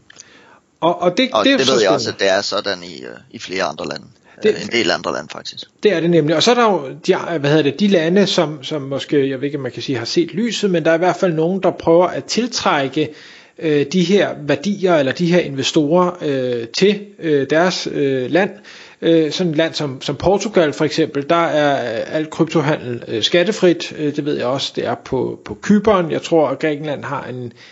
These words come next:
Speaker 1: lille smule. Øh, men, men der er nogle af de her lande, der siger, "Men vi, kom, kom til os i stedet for, øhm,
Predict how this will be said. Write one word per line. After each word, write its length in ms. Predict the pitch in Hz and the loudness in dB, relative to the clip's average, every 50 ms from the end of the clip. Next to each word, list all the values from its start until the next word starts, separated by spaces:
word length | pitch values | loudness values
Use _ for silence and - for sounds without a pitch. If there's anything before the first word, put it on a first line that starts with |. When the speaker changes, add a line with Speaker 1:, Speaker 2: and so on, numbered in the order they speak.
| - _ | -18 _
Speaker 1:
lille 300 | - 147 170 214 240 247 | -2 2 2 4 4 2
smule. 600 | - - 214 190 185 185 190 202 202 190 202 - - - - - - - | 2 2 4 4 6 6 4 4 4 2 2 -2 -12 -16 -20 -20 -12 -6
Øh, 240 | - 160 160 160 160 | -2 0 0 2 2
men, 220 | 165 170 170 170 | 2 0 0 0
men 100 | 175 175 | -2 0
der 60 | 175 | 2
er 100 | 175 180 | 2 2
nogle 180 | 196 196 190 196 | 2 2 2 0
af 60 | 180 | 0
de 120 | 190 196 180 | 2 2 2
her 80 | 175 | 4
lande, 280 | 170 156 147 151 175 180 | 4 4 4 2 2 0
der 80 | 190 | -2
siger, 240 | 160 - - 170 160 | 0 2 2 2 2
"Men 140 | 156 151 151 | 2 0 0
vi, 120 | 170 - - - - - - - | -2 -2 -2 -6 -16 -20 -18 -6
kom, 240 | - - - - - - | -2 -2 -2 -2 -4 -4
kom 220 | - 190 196 185 | -2 0 0 0
til 160 | 180 - 196 185 | 0 0 0 0
os 320 | - 196 214 202 - - - | 2 2 2 2 0 -2 -2
i 60 | 185 | -2
stedet 400 | 170 - - 185 156 147 185 180 | -2 0 2 2 2 2 2 2
for, 360 | - - 160 156 160 156 - - - - - - _ - | 2 4 4 4 4 2 -4 -12 -20 -20 -20 -20 _ -4
øhm, 720 | 170 151 147 143 139 135 135 135 131 131 131 131 123 | 0 2 4 6 6 6 4 4 2 -2 -6 -8 -10